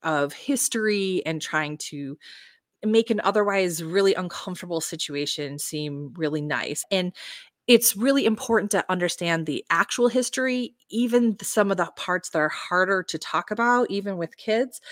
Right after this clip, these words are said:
And we don't have to get graphic, but we have to be honest about how things went, because otherwise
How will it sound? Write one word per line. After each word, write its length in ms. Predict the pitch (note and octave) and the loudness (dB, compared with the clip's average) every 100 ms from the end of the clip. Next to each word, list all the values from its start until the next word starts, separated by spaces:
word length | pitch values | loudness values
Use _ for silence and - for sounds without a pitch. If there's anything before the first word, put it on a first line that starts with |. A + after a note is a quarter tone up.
| - - - | -16 -12 -2
And 80 | D4 | 2
we 60 | |
don't 80 | E4 | 4
have 100 | E4 | 4
to 80 | A#3 | 4
get 240 | G#3 - | 2 0
graphic, 560 | D#3 D#3 A#3 - - - | -4 4 4 4 -4 -6
but 120 | - F3+ | -6 -6
we 120 | F3+ | -4
have 220 | - B3 | -6 -8
to 100 | - | -4
be 120 | E3+ - | -4 -2
honest 480 | E3 F3 F2 - - | -2 -2 -4 -6 -6
about 260 | D3 C#3 - | -4 -4 -2
how 180 | B2 | -6
things 360 | A#2 B2 A#2 - | -6 -10 -12 -6
went, 380 | D#3+ E3 - - - - - _ _ _ _ - | 0 0 -2 -10 -18 -18 -18 _ _ _ _ -12
because 720 | G3+ - - B3+ A#3+ A#3+ - - - | -8 -4 4 8 8 8 4 0 0
otherwise 720 | A3 C4+ B3+ A#3 A3+ A3+ | 4 4 2 2 2 2